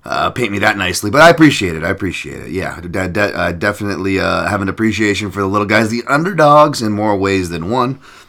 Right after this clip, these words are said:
Of course, the double entendre. This is a betting show, so yes, we will be getting to those as well, but,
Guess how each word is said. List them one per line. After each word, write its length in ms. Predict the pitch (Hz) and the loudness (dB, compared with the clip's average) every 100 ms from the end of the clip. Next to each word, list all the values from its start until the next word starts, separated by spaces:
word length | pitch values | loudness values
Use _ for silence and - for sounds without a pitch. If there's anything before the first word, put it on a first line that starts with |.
| _ | _
Of 80 | - | -16
course, 340 | - 80 - | -10 -8 -8
the 180 | 80 73 | -8 -10
double 300 | 73 82 82 | -8 -8 -8
entendre. 640 | 80 78 90 90 90 92 | -8 -8 -4 -2 -2 -4
This 180 | 87 82 | -4 -6
is 140 | 80 76 | -8 -10
a 40 | |
betting 300 | - 123 120 | -4 -2 0
show, 240 | 104 123 | 0 -2
so 140 | 107 87 | -2 -4
yes, 240 | 87 - | -6 -6
we 80 | 101 | -6
will 160 | 98 87 | -4 -6
be 100 | 85 | -4
getting 240 | 92 90 | -4 -4
to 60 | 82 | -4
those 340 | 82 82 - - - _ | -6 -6 -8 -14 -20 _
as 240 | 127 131 104 | 2 2 2
well, 320 | 101 92 92 | 0 0 0
but, 240 | 82 - | -4 -10